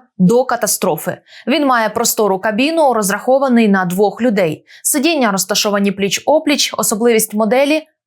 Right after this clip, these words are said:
подвійне управління, за рахунок якого обидва пілоти можуть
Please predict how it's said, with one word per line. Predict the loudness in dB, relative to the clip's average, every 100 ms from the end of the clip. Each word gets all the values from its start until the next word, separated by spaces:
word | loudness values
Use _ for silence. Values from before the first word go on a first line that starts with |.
| _
подвійне | -2 2 2 2
управління, | 2 0 -2 0 0 2 0
за | -2
рахунок | -2 0 0 0
якого | -4 0 0 2 0 -4 _
обидва | -2 0 0 0 0
пілоти | 0 2 2 2 2
можуть | 2 2 0 -2